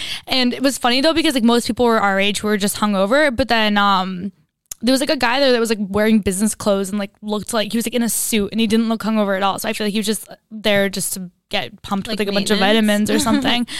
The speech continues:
Speaker 1: I don't know, but it was a genius idea. And they, they were like, "Yeah, Sundays are our busiest days." <laughs>
Speaker 2: Oh, I bet.
Speaker 1: So yeah, we did that. But, um,
Speaker 2: I did not know that.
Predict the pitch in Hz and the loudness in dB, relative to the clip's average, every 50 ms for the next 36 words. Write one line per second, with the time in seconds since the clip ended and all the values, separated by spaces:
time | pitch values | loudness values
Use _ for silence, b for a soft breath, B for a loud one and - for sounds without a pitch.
0 | B B B B B B B B 262 339 403 453 440 381 311 277 262 247 311 233 | B B B B B B B B 0 2 4 4 4 2 2 2 2 2 2 2
1 | 208 254 285 330 392 440 440 - 392 359 277 220 247 269 233 208 202 214 220 220 | 2 2 2 2 2 2 2 2 4 4 4 2 2 2 2 2 2 0 0 0
2 | - 233 226 220 220 240 247 240 - 330 339 339 339 330 - - 311 302 311 349 | 2 2 2 4 4 4 2 2 2 4 4 4 4 2 2 0 2 2 4 4
3 | 370 330 370 359 330 339 311 226 202 226 214 208 226 220 220 220 - - - 185 | 2 4 4 4 4 4 2 2 0 0 0 2 0 2 2 0 0 0 0 2
4 | 180 180 202 202 - 605 554 508 - - - 180 170 165 156 - 160 160 - - | 2 4 2 2 2 0 2 2 2 2 2 0 -2 -4 -6 -8 -10 -10 -10 -12
5 | - - - 349 285 - _ _ _ _ B B B B B B B B B B | -8 -2 2 2 2 2 _ _ _ _ B B B B B B B B B B
6 | B B B B - - 269 254 240 208 185 190 208 233 220 233 233 196 208 185 | B B B B -2 0 2 4 4 4 2 2 2 0 0 0 0 0 0 0
7 | 185 247 - - 254 240 220 220 220 - 233 226 220 214 214 214 214 190 180 175 | 0 0 0 2 2 2 2 2 2 2 2 4 4 4 2 2 0 -2 -6 -8
8 | 196 190 180 175 175 - 156 160 165 175 190 196 170 180 - 240 | -10 -12 -12 -12 -14 -14 -12 -10 -10 -10 -10 -10 -10 -12 -12 -16